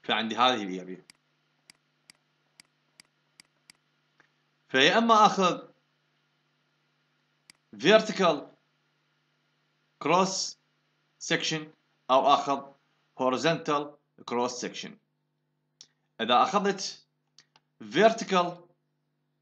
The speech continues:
cross section فراح يكون عندي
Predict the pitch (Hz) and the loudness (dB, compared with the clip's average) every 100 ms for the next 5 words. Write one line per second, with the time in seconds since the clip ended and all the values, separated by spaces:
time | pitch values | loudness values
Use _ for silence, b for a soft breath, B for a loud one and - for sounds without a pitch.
0 | _ - 165 160 - 151 - 147 135 _ | _ -6 -2 0 0 -2 -4 -8 -10 _
1 | _ _ _ - 127 127 151 127 123 117 | _ _ _ -4 -2 -2 -4 -4 -6 -6
2 | 117 120 | -8 -10